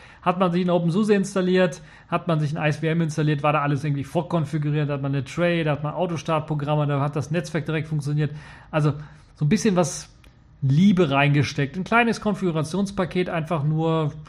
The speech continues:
ich glaube, es hieß Open suse Branding für I S W M oder sowas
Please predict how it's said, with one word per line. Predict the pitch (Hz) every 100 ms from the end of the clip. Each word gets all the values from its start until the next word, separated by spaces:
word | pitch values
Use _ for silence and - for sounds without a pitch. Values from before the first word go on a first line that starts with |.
| -
ich | -
glaube, | 147 143
es | 143
hieß | 156
Open | 170 139 143
suse | 135 135
Branding | 123 165 180 170
für | 151 165
I | 151
S | 151 156
W |
M | 151 151
oder | 143 135
sowas | 139 135 131